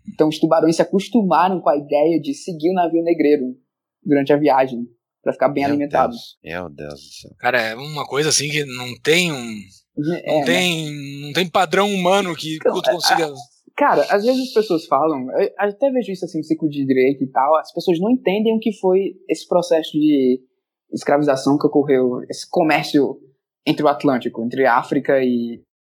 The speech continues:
Speaker 1: e América, não entendem o nível que aquilo chegou.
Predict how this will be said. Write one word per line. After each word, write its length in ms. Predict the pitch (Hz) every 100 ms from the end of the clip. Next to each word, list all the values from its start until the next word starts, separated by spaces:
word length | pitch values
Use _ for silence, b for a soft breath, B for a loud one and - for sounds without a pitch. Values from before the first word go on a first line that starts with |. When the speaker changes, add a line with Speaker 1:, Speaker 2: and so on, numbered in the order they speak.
| _ -
Speaker 1:
e 80 | 139
América, 580 | 139 123 131 135 160 - _ -
não 180 | 214
entendem 680 | 311 - 208 240 277 277 262
o 80 | 226
nível 340 | 220 190 247 269
que 80 | 240
aquilo 180 | 214 214
chegou. 380 | 214 135 95